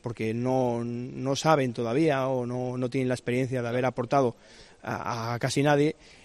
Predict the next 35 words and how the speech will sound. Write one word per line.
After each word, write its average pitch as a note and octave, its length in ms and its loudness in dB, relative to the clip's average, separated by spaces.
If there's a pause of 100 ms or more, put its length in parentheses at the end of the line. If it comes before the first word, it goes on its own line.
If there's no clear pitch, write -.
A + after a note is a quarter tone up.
Y D#3 160 6
claro, D3+ 240 6
pues, B2+ 200 -4
eh, B2 220 -4
nosotros B2+ 400 -4
nos C3 120 -6
toca C3 200 -2
una B2+ 160 -2
cuantía B2 320 -2
económica, B2 580 0
pues, C3 280 -8
como A#2+ 260 -4
a A2 60 -6
cualquier, A#2 320 4 (100)
eh, A2+ 460 -4
deportista, A#2 640 2 (260)
¿vale? B2 240 2
Ahora A#2+ 200 0
tenemos A#2+ 320 0
un, B2 220 2
una B2 100 2
ayuda B2 240 4
un A#2 220 -4
poco A#2 200 -4
mayor C#3+ 320 4 (340)
por A2 140 -6
parte B2 220 0
de A#2+ 80 4
Turismo, F3 420 4 (580)
que A2 320 2
somos A#2 260 -2
patrocina-, A#2+ 680 0
nos A#2+ 140 -10
patrocina A#2 420 -2
Turismo, D#3+ 400 0